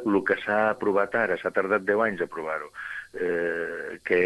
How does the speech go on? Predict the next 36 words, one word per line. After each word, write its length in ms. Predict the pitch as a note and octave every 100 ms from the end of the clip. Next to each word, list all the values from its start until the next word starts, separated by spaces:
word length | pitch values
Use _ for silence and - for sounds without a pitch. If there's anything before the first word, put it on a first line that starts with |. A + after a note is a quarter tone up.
| G2
és 120 | F#2+
uns 220 | G#2 F2+
acords 420 | F2 F#2+ F#2+ G2 F#2+
de 200 | F#2+ E2+
control 340 | F2+ D#2+ E2+ -
pressupostari 640 | F2 F2+ F#2 - G#2 A#2
i 60 | G2+
control 280 | E2+ F2 E2
fiscal. 440 | E2+ - D#2 C#2+ - - -
Per 120 | G#2+ G#2
què 120 | G#2+
no 100 | F2+
es 100 | D#2
va 100 | D2+
fer? 160 | - D#2+
Perquè 300 | G2 - -
això 120 | C3
és 120 | -
una 160 | A#2+ G#2
pèrdua 420 | A#2 A#2 G#2+ G#2
de 60 | -
sobirania 460 | F#2+ F#2 F#2+ F#2+
estatal. 500 | E2+ - C#2 B1+ - - - - - - - - - -
I 200 | G#2+ G#2+
com 240 | - F2+ F2
que 200 | F2+ F2+ -
ja 200 | G2 A2+
anàvem 340 | B2 B2 A#2
tirant, 440 | G#2 G#2+ A2 F2 E2+ - - - - - - - - -
estàvem 520 | G2 - G#2 G#2+ G#2+
en 80 | G#2
una 180 | G2 G2
etapa 300 | F#2+ G2+ G2
llarga 340 | F#2 G2+ F#2+ F2
d'expansió 560 | E2 - F2 E2+ G2 F#2
econòmica, 640 | G2 G#2 F2+ D2+ E2+